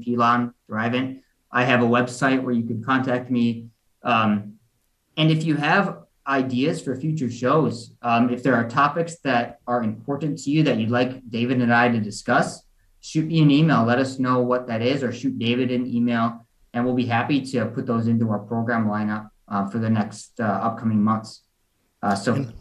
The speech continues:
Speaker 1: kevin dot P I L O N at thrivent dot com is my email, or just search me on the web.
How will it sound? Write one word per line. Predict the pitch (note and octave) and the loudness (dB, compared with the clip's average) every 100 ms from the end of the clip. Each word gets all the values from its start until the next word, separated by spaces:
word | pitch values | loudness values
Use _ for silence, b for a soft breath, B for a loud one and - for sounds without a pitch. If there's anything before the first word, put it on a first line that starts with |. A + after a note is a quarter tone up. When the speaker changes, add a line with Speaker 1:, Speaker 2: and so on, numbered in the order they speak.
| - | -20
Speaker 1:
kevin | - - D#3+ D#3 B2+ | -6 2 6 6 6
dot | B2 B2 - - | 2 0 -4 -6
P | D3+ | -4
I | C3+ B2 | 0 0
L | A#2+ A#2 | 0 -2
O | A2+ A2 | -4 -4
N | B2 C3 | 0 2
at | G#2+ - | 2 -2
thrivent | - A2 A2+ | -2 0 0
dot | G#2 F#2+ | -4 -8
com | - G2+ G2 | -6 -2 -2
is | G2 | -2
my | G2 | -6
email, | - F#2+ F#2+ G2 _ _ | -6 -8 -8 -16 _ _
or | - B2 | 0 0
just | A#2 B2 | 0 -2
search | A2 - | -2 -2
me | G#2+ | 0
on | G#2 | 0
the | |
web. | G2 G2 | 0 -2